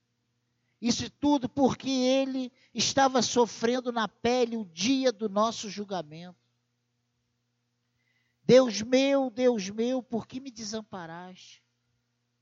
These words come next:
A resposta é uma só. Deus o desamparou por mim e por você. Deus o desamparou por nós.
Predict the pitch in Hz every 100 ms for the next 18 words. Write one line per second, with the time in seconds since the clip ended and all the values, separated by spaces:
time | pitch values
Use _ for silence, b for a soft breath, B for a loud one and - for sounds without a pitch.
0 | _ _ _ 175 196 202 - - 214 208
1 | - 208 196 208 190 - - 160 160 _
2 | _ _ _ _ _ _ _ _ _ _
3 | _ _ _ _ _ 202 208 190 202 180
4 | 180 190 190 - 156 147 190 170 - -
5 | - _ 175 143 135 165 226 262 _ _
6 | _ 190 - 202 196 196 160 - 151 156
7 | _ _ _ _ _ _ _ _ _ _
8 | _ _ _ _ _ - 214 247 247 -
9 | - _ 202 196 208 220 233 202 180 160
10 | 208 226 - 214 175 170 175 185 175 160
11 | - -